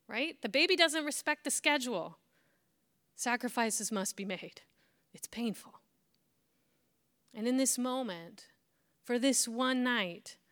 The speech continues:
Jesus was asking his friends to resist that physical need, that natural need. "Stay up with me. I know you're tired. Please,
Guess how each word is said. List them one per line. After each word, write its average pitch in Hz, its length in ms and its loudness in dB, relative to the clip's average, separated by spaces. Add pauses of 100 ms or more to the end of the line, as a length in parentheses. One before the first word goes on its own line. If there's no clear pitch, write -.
(560)
Jesus 247 540 0
was 208 140 -4
asking 220 460 -4
his 185 200 -6
friends 185 540 -8 (260)
to 233 140 -6
resist 214 680 -2
that 196 220 -4
physical 233 500 -2
need, 233 340 2
that 196 160 0
natural 339 440 2
need. 320 400 -4 (1300)
"Stay 311 340 6
up 285 240 4
with 269 180 0
me. 226 320 -6 (960)
I 269 100 -2
know 285 160 2
you're 277 140 2
tired. 190 600 -8 (280)
Please, - 640 -6